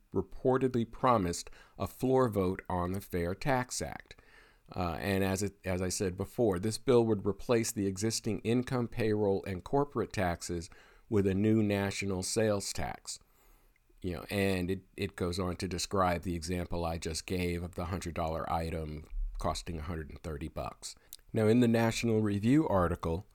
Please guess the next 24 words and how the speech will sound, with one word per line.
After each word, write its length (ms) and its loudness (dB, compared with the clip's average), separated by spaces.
uh, 260 2
he 200 -4
goes 200 6
on 220 6
to 100 -6
state 360 2
that 180 0
any 180 4
House 320 4
Republican 640 0
who 120 -2
backs 340 2
this 260 -2
bill 400 4
can 160 -4
accurately 600 0
be 220 4
accused 640 0
of 160 -4
voting 380 6
for 120 -2
the 100 -2
following 540 0
things: 500 -2